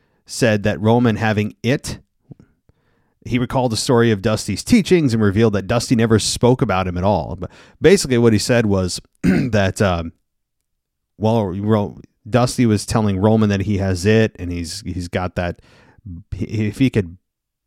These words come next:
buy it, package it, and sell it, that he'd be a millionaire, you know, because Roman has it. And that, uh, the things he used to say about Cody, well, he never mentioned him at all.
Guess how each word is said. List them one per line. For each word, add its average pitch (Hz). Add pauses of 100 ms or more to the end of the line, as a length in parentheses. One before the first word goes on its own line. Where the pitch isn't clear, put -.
(160)
buy 107
it, 110 (180)
package 107
it, 98
and 87
sell 110
it, 104 (540)
that 87
he'd 98
be 95
a 90
millionaire, 101 (260)
you 90
know, 78
because 82
Roman 95
has 95
it. 95 (720)
And 98
that, 92
uh, 87 (800)
the 104
things 131
he 139
used 123
to 117
say 117
about 110
Cody, 127
well, 104 (540)
he 110
never 117
mentioned 107
him 98
at 92
all. 90